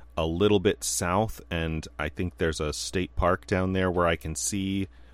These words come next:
Vancouver Island across the, across the water from here, which is a big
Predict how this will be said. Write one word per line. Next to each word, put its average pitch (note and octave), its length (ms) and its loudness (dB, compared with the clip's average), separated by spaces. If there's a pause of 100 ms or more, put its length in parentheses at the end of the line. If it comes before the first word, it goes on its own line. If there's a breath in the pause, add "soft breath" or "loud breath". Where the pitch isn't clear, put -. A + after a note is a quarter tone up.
(120)
Vancouver F2 640 -4
Island A2 540 -2 (260)
across - 520 -8
the, D2+ 340 -4 (880 soft breath)
across - 340 -4
the - 120 -8
water D#2+ 280 -2
from F2+ 160 -8
here, F#2 180 -2
which - 200 -10
is D2 80 -8
a D#2 40 -8
big C#2+ 420 -6